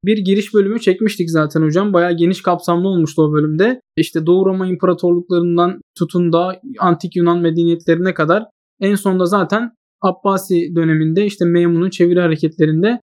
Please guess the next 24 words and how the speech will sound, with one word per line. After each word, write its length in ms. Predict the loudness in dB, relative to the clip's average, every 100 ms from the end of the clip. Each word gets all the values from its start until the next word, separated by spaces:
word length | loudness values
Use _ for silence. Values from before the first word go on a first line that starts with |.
| _
sonlandırmıştık 880 | -2 0 2 0 2 0 0 0 2
bölümümüzü. 640 | 2 2 0 0 2 0 -2 _ -4
Ki 240 | 0 2
bugün 300 | 2 0 2
de 80 | 2
zaten 460 | 0 -2 0 -2 -4 -4
yine 380 | 0 2 0 -2 _ -4
Abbasiler 580 | -2 0 -2 0 -2 2
yoğunluklu 480 | 2 2 -2 -2
olarak 360 | 2 2 0 -2
devam 220 | -2 0
edeceğimiz 520 | 0 0 2 2 2
bir 160 | -2 -4 _
bölüm 220 | -2 0 0
çekmeyi 400 | -2 -2 -2 0
planlıyoruz. 600 | 0 0 0 0 -2 -10 _
Bunun 200 | -2 0
öncesinde 460 | 2 0 -2 0 0 2
tabii, 380 | 0 0 -4 -8 _ -10
e, 40 | -2
halifeliğin 680 | 0 0 2 0 0 -2
Emevilerden 920 | 0 0 2 0 0 0 0 -2 -4 -8 -6
Abbasilere 640 | -4 -2 -2 -2 -2 0 2
geçişinde 680 | 0 -2 -4 0 0 0